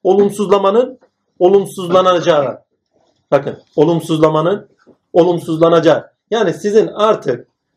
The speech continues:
hiçbir şey tenzih edemeyeceğiniz, kendinizi artık tenzih etmek zorunda kaldınız, kendinizi yitirmek zorunda kaldınız makamı işaret eder. Orada sadece katışıksız Allah vardır. Yani la ilahe illallah demediğiniz yerdir orası.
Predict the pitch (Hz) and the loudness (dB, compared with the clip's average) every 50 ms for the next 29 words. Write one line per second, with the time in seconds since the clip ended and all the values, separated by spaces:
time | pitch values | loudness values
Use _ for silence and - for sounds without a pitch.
0 | _ _ _ 214 208 - - 240 220 - - 165 160 160 165 180 185 185 185 208 | _ _ _ -4 -4 -2 -2 -2 0 2 2 2 2 2 2 2 2 2 2 0
1 | 208 170 170 190 220 220 214 202 175 139 143 131 120 107 107 110 _ _ _ _ | 0 2 2 2 0 2 2 2 2 2 -2 -4 -6 -6 -10 -14 _ _ _ _
2 | _ _ _ _ _ - 190 196 202 208 208 208 214 226 233 208 180 - 175 160 | _ _ _ _ _ -2 0 0 2 2 0 0 2 2 2 0 0 -2 -8 -8
3 | - 165 170 170 160 151 165 143 143 147 160 139 139 143 139 135 127 123 120 120 | -4 -2 -2 -2 0 2 0 0 0 0 -4 -4 0 0 0 0 0 -2 -2 0
4 | - 117 117 110 104 107 107 107 - _ - 170 175 185 190 196 196 180 208 214 | 0 0 0 0 -2 -6 -10 -10 -12 _ 0 0 0 2 0 -2 -2 -2 0 -2
5 | 208 190 - 180 170 170 151 143 147 147 147 143 139 131 135 - 139 135 131 131 | -2 0 -2 0 0 0 0 0 -2 -2 0 0 0 0 0 2 2 2 2 0
6 | 165 190 143 143 143 139 139 160 156 160 156 - - 131 120 123 - - - 117 | -2 -8 -4 -2 -4 -2 -2 -4 -4 -4 -4 -4 -4 -6 -6 -6 -8 -8 -10 -14
7 | 107 - - - _ _ _ _ _ _ _ _ _ _ _ _ _ - _ _ | -14 -16 -18 -18 _ _ _ _ _ _ _ _ _ _ _ _ _ -20 _ _
8 | _ _ _ _ - 190 170 - 180 156 - 170 180 165 139 113 120 117 - 143 | _ _ _ _ 2 2 4 2 0 0 0 0 0 0 0 -2 -4 -4 -4 -4
9 | 139 - - - - - - 131 131 127 131 151 139 139 - - - _ _ _ | -4 -4 -12 -20 -18 -14 -4 -2 0 2 2 2 2 0 -4 -14 -20 _ _ _
10 | _ _ _ _ _ _ _ _ _ _ _ _ _ _ _ 185 170 170 180 220 | _ _ _ _ _ _ _ _ _ _ _ _ _ _ _ -2 0 2 2 2
11 | 226 220 196 185 180 196 175 190 185 160 185 208 208 - 226 233 220 196 185 196 | 2 2 2 0 -2 -2 -4 -4 -4 -2 -4 -4 -4 -4 -6 -2 0 0 0 0
12 | 202 214 202 - - 160 220 214 214 196 156 170 156 151 135 120 127 127 120 107 | 0 -4 -6 -4 -2 -2 0 2 0 0 0 -2 -2 -2 -2 -2 -2 -2 -2 -2
13 | 120 117 - - 135 - - - | -4 -6 -4 -4 -4 -8 -10 -18